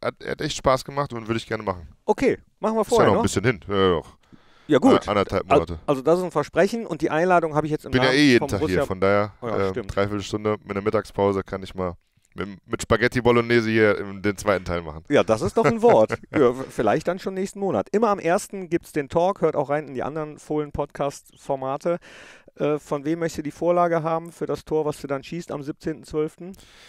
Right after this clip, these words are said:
Speaker 1: Von Igor de Camargo.
Speaker 2: Ah,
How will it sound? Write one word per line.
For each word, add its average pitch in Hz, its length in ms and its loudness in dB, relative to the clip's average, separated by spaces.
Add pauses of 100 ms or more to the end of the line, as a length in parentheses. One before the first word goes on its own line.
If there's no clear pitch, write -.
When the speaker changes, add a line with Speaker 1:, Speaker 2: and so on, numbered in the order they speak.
(180)
Speaker 1:
Von 90 180 -12
Igor 110 220 2
de 101 100 2
Camargo. 87 480 0 (300)
Speaker 2:
Ah, 104 760 0